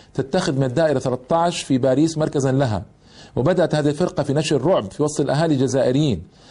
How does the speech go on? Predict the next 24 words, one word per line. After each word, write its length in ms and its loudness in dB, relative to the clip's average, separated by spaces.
فكانت 500 0
مقاهي 320 0
العرب 300 2
ومحطات 480 -2
المترو 420 0
وشوارع 360 2
المنطقة 460 0
ميدانا 500 2
نشطا 400 0
لهؤلاء 440 2
الحركة. 480 -2
وكثيرا 500 2
ما 140 2
أصيب 240 0
الفرنسيون 480 0
بالذهول 520 2
ومشاهدون 560 0
هؤلاء 280 2
الحركة 400 -2
بملابس-، 500 0
بملابسهم 760 0
المتميزة 600 0
ومدججين 640 0
بالسلاح، 580 0